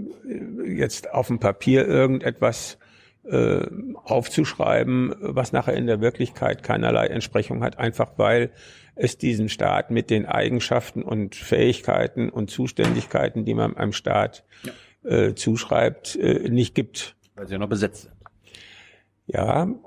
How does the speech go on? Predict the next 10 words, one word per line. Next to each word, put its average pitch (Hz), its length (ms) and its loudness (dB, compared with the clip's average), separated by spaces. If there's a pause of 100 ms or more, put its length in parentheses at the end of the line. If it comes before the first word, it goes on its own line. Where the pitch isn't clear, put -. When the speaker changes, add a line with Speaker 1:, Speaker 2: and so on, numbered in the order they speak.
Speaker 1:
und, 113 480 0
äh, 110 360 4 (360)
äh, - 720 -6 (440)
jetzt 135 280 -2
muss 135 160 0
man 120 180 4
sehen, 127 540 2 (880)
ähm, 120 600 2 (2750)
warum, 143 800 0 (360)
äh, - 60 0